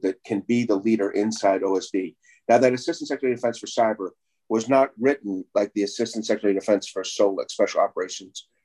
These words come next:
and Low Intensity Conflict. That's the person that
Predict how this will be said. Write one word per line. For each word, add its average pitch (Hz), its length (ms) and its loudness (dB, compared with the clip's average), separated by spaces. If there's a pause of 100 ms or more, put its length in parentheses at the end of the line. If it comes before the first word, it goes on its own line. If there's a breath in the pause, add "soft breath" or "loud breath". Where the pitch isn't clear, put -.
and 98 120 0
Low 101 120 6
Intensity 95 440 -2
Conflict. - 580 -4 (580)
That's 131 300 6
the 117 80 -2
person 117 460 -2
that 101 100 -4